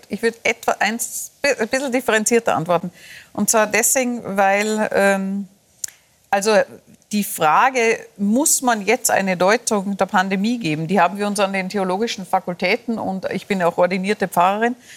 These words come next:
äh, auch auf der Kanzel natürlich immer mal wieder gestellt. Aber was hätte denn die Antwort sein können? Sie hätte tatsächlich eine sehr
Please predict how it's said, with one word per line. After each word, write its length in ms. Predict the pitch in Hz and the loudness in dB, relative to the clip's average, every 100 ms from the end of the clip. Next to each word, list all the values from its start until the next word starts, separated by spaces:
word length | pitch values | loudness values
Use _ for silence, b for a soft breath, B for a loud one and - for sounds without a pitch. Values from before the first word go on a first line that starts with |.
| B - | B -2
äh, 200 | 185 185 | 2 4
auch 200 | - 190 | 2 2
auf 140 | 165 | 0
der 100 | 160 | 0
Kanzel 380 | 143 196 262 196 | -2 -2 -2 -4
natürlich 400 | 170 170 214 208 | -4 -2 -4 -4
immer 200 | 214 220 | -4 -2
mal 220 | 202 190 190 | -2 -2 -2
wieder 180 | 196 190 | -4 -4
gestellt. 500 | 170 - 220 220 - - | -4 -4 -2 -2 -6 -2
Aber 280 | 190 185 175 | 2 2 4
was 300 | 180 220 - | 2 0 0
hätte 300 | 226 208 196 | 0 0 0
denn 200 | 180 180 | 0 0
die 120 | 165 | 2
Antwort 460 | 160 165 - 147 151 | 0 0 0 -2 2
sein 300 | 190 254 311 | 0 0 -4
können? 380 | - 147 139 143 B B - | -4 -2 0 -2 B B -8
Sie 160 | - | 0
hätte 280 | 202 208 214 | 2 2 0
tatsächlich 880 | 185 180 - 185 - - 269 302 - - | 0 0 2 0 0 -4 -4 -4 -10 -2
eine 400 | 180 190 196 175 | 0 2 0 0
sehr 540 | 170 160 190 196 180 | -2 0 4 4 2